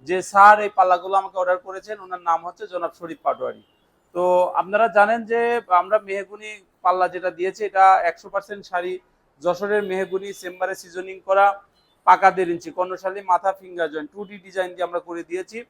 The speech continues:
এখানে বেশ কয়েকটা সাইজের পাল্লা ওনাকে দেওয়া হয়েছে। তো প্রথম থেকে আমি দেখাই, এখানে যে দুইটা পাল্লা দেখতে পাচ্ছেন, এটা হচ্ছে পাশে ঊনচল্লিশ ইঞ্চি, উচ্চতা একাশি ইঞ্চি, অর্থাৎ এটা আপনার সাড়ে তিন ফিট by সাত ফিট যে চৌকাঠ,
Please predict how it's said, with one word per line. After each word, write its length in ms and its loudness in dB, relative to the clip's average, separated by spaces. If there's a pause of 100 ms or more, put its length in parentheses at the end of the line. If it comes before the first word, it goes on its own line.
(400)
এখানে 300 -4
বেশ 280 -2
কয়েকটা 400 -2
সাইজের 420 0
পাল্লা 300 2
ওনাকে 320 -2
দেওয়া 260 2
হয়েছে। 300 -4
তো 160 -8
প্রথম 360 -12
থেকে 220 -6
আমি 180 -2
দেখাই, 340 -2 (440)
এখানে 560 0
যে 160 0
দুইটা 280 -4
পাল্লা 260 2
দেখতে 260 -12
পাচ্ছেন, 300 -4
এটা 180 0
হচ্ছে 260 -2
পাশে 260 -2
ঊনচল্লিশ 640 -8
ইঞ্চি, 240 -14
উচ্চতা 320 -10
একাশি 360 -2
ইঞ্চি, 220 -14
অর্থাৎ 320 2 (540)
এটা 280 4
আপনার 300 4
সাড়ে 320 0
তিন 200 -16
ফিট 200 -16
by 120 -4
সাত 300 -2
ফিট 140 -18
যে 120 -10
চৌকাঠ, 380 -10